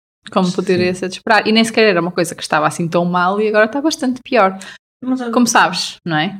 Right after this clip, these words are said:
Speaker 2: eu não
Speaker 1: Tens
Speaker 2: eh,
Speaker 1: sofrido
Speaker 2: sim,
Speaker 1: também.
Speaker 2: sim,
Speaker 1: As,
Speaker 2: as
Speaker 1: as
Speaker 2: últimas
Speaker 1: últimas
Speaker 2: duas noites
Speaker 1: noites.
Speaker 2: foram, foram muito difíceis.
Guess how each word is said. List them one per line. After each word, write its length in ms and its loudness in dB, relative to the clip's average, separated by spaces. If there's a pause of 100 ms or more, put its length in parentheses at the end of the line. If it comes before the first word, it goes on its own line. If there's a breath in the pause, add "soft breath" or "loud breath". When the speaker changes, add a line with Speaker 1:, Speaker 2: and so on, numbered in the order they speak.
Speaker 2:
eu 80 0
não 120 4
Speaker 1:
Tens 160 -2
Speaker 2:
eh, 40 0
Speaker 1:
sofrido 280 2
Speaker 2:
sim, 180 0
Speaker 1:
também. 280 0 (220)
Speaker 2:
sim, 140 -6
Speaker 1:
As, 80 0
Speaker 2:
as 80 0
Speaker 1:
as 60 -2
Speaker 2:
últimas 280 2
Speaker 1:
últimas 0 -
Speaker 2:
duas 200 4
noites 340 0
Speaker 1:
noites. 0 -
Speaker 2:
foram, 440 -2 (140)
foram 220 0
muito 340 -2
difíceis. 720 -2